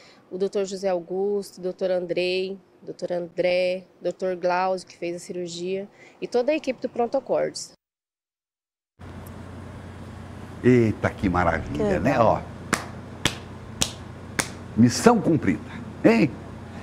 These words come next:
Speaker 2: Mas olha só, gente, é, a, o, o, todo, todo o mérito não, não, não é, não é meu, não é da, da,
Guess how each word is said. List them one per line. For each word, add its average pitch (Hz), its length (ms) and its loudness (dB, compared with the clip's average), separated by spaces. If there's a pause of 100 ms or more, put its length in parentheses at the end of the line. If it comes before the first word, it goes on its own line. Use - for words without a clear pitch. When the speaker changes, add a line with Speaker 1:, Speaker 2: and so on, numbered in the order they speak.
(120)
Speaker 2:
Mas 147 160 8
olha 160 200 8
só, 104 240 6
gente, 82 280 2
é, - 60 8
a, - 160 6
o, 151 140 2
o, 113 440 4 (220)
todo, 175 420 6
todo 156 220 4
o 90 240 4
mérito 117 500 6 (960)
não, 95 160 4
não, 87 240 0
não 95 520 0
é, 92 260 4 (220)
não 95 100 4
é 95 80 4
meu, 98 420 4 (320)
não 78 140 -2
é 90 140 4
da, 73 240 -2 (100)
da, 69 220 -6